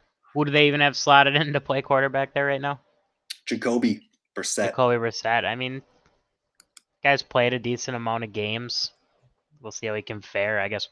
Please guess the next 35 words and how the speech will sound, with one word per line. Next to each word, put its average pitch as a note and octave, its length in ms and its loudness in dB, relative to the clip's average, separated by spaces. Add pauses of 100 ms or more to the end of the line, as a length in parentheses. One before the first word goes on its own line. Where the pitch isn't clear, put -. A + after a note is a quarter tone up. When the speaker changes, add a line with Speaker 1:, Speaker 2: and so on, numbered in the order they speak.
Speaker 1:
for G#2+ 140 -6
production G2+ 480 -6
with F#2 120 -10
his F2+ 120 -12
players F#2+ 360 -6
around F2+ 360 -10
him. F2 120 -12 (420)
Speaker 2:
Right. F#2 220 -10 (600)
He F3 120 -2
just A#3+ 220 0
needs, F#3 360 2 (680)
so E3 200 2
in E3 100 4
eleven D#3 380 6
games, D3 300 2
Jacoby C3+ 440 4
needs C3+ 240 4
to B2+ 80 2
win B2 220 2
four A#2+ 240 -2
or G#2+ 60 -2
five G2+ 280 -4
of G2+ 80 -4
them G#2 360 -2
for G#2+ 140 -4
them G2+ 240 -2
to - 160 -6
have G#2+ 180 -4
a F#2+ 60 -6
chance G2+ 320 -6
at - 80 -16
the - 100 -12
playoffs, F#2+ 400 -4
I G#2 60 -2
suppose. A2 640 -2